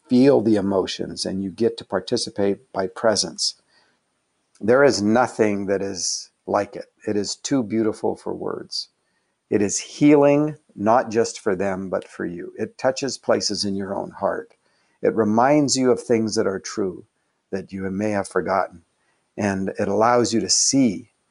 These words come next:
uh, humanity through a, a lens that,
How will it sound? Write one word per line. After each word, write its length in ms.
uh, 220
humanity 920
through 720
a, 320
a 20
lens 420
that, 180